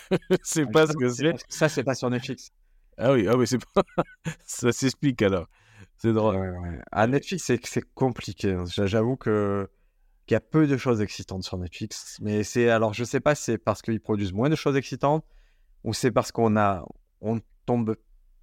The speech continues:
Speaker 2: difficilement sur les trucs qui pourraient nous correspondre, mais c'est pas évident. Netflix, c'est l-, peut-être un des produits qui m'a le plus déçu ces dernières années, c'est Netflix.
Speaker 1: Ouais. Moi, j'y vais plus du tout. Je paye, je partage mes codes avec la famille, <laughs> mais j'y vais pas parce que chaque fois,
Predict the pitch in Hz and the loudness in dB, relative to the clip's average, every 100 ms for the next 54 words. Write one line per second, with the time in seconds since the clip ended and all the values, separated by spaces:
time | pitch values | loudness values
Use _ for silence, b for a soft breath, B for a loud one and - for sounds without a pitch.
0 | _ 113 143 - 151 123 127 139 - 131 | _ -4 -2 -2 -8 -2 0 0 2 0
1 | - 131 - 117 117 113 117 110 - 143 | 0 -2 -2 0 0 2 2 2 2 0
2 | 135 - 98 - 127 110 107 101 95 - | 0 -4 -4 0 0 2 0 -2 -4 -10
3 | - 101 98 98 95 95 87 _ _ _ | -6 -2 -2 -4 -6 -8 -12 _ _ _
4 | _ _ 139 135 160 - - - 127 127 | _ _ -2 4 4 2 -4 -2 0 0
5 | 127 123 123 123 110 - 120 110 123 - | 0 0 0 0 0 -2 -4 -2 -4 0
6 | 110 104 104 107 120 117 104 - 92 - | 4 4 4 2 0 0 -2 -2 -10 -14
7 | - _ _ _ _ - 92 87 - _ | -20 _ _ _ _ -10 -6 -4 -6 _
8 | _ _ _ _ - 110 104 95 95 - | _ _ _ _ -4 0 2 2 0 0
9 | 107 92 95 78 - - 82 98 - 113 | -2 -2 -4 -6 -8 -10 -6 -4 2 2
10 | 123 139 143 - 104 101 104 - 113 107 | 2 -2 -8 -6 -4 -2 -2 0 0 2
11 | 101 92 110 101 92 - 98 101 98 117 | 0 2 0 0 -2 -4 -2 -2 -2 -2
12 | 139 165 - 143 131 135 - 147 113 107 | -4 -6 -6 -6 -4 -4 -4 -2 0 0
13 | - 127 - b b b b 110 123 113 | 4 2 2 b b b b -2 0 2
14 | 120 - - 127 139 139 | 2 0 -2 0 2 2